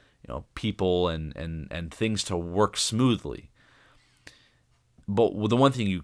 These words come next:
can count on in all those places is your soccer team will be playing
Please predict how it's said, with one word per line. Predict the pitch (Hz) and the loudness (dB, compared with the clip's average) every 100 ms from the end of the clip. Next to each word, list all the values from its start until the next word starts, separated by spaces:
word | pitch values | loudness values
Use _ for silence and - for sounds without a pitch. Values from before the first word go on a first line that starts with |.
| - | -8
can | - 185 208 214 196 | -8 -2 -2 -2 -4
count | 117 90 80 | -4 -4 -4
on | 73 69 95 - _ _ _ _ _ _ _ - | -8 -10 -12 -16 _ _ _ _ _ _ _ -2
in | 104 | 2
all | 95 | 2
those | 90 - | 2 -2
places | 87 82 - 90 - _ | -6 -6 -4 -6 -6 _
is | 101 95 87 | -2 0 -2
your | 90 92 | -4 -2
soccer | - 107 - 104 | 2 2 2 0
team | - 92 87 | -2 -4 -4
will | 85 | -4
be | 95 | -4
playing | 95 113 98 87 82 80 | -2 0 0 0 -4 -8